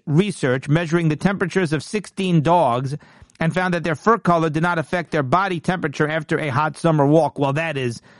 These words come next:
very crucial information. Boy, am I glad to know whether the fur color of a dog affects its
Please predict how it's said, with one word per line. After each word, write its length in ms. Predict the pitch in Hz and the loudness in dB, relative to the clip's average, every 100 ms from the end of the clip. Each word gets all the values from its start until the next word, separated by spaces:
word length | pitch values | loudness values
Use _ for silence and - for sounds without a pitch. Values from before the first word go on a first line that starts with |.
| _ _ | _ _
very 400 | 135 131 208 185 | -2 0 2 0
crucial 440 | 143 - 175 - 143 | 0 4 4 4 0
information. 540 | 113 135 160 139 123 | 2 0 -2 -2 -4
Boy, 280 | 113 170 160 | 4 4 4
am 100 | 139 | 0
I 100 | 151 | -4
glad 300 | 135 147 139 | -2 -4 -2
to 80 | 135 | -2
know 300 | 143 139 131 | 0 2 0
whether 560 | 135 135 139 131 127 - _ _ _ | 0 0 0 0 -2 -4 _ _ _
the 120 | 139 135 | 0 0
fur 280 | - 190 | 4 2
color 360 | - 160 147 143 | 4 2 2 0
of 140 | 151 | 0
a 60 | 135 | -2
dog 560 | 123 147 175 151 143 135 | 0 2 2 2 0 -4
affects 580 | 139 - 160 151 - - | -8 -4 -4 -4 -10 -10
its 340 | 160 151 - | -6 -6 -10